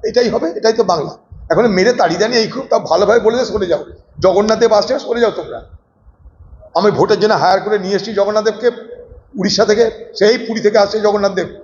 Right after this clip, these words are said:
তাকে হায়ার করে নিয়ে আসছে। কটা পরিবার যদি ভোগে যায়, যাবে? আর সরকারি টাকা খরচ করে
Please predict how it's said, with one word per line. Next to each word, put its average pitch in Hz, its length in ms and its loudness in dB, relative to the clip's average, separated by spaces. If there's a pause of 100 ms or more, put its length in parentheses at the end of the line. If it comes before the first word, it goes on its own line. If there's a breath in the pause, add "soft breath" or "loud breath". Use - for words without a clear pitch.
(1200)
তাকে 170 200 2
হায়ার 165 240 4
করে 208 180 -2
নিয়ে 196 180 0
আসছে। 202 500 -2 (200)
কটা 190 160 2
পরিবার 208 360 2
যদি 208 360 -4
ভোগে 190 180 4
যায়, 190 140 2
যাবে? 220 180 2 (1600)
আর 254 40 -2
সরকারি 262 380 2
টাকা 294 160 2
খরচ - 280 -6
করে - 140 -12